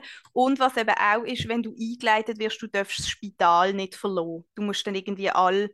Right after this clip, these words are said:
sechs Stunden oder weniger, ich weiss nicht mehr, musst du immer so die Herztöne wieder abchecken, um zu schauen, ob das Kind nicht gestresst ist. Und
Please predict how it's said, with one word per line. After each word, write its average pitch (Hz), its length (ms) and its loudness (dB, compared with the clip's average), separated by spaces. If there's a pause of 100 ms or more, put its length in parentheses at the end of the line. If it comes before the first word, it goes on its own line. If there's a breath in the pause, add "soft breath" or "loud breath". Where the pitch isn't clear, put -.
(1120)
sechs - 460 0
Stunden 190 380 -6
oder 185 280 -2 (320)
weniger, 233 380 0
ich - 80 -4
weiss 202 220 0
nicht 214 120 -6
mehr, 196 160 -6 (280 loud breath)
musst 226 200 -2
du 240 60 -6
immer 226 300 -4
so 214 160 -2
die - 120 -12
Herztöne 202 720 2
wieder 208 220 -2
abchecken, 196 600 -2
um - 40 -18
zu 202 140 -6
schauen, 208 200 -4
ob 202 100 -2
das - 120 -16
Kind 240 340 0
nicht 233 180 -2
gestresst 196 480 0
ist. 196 120 -4
Und 185 160 -8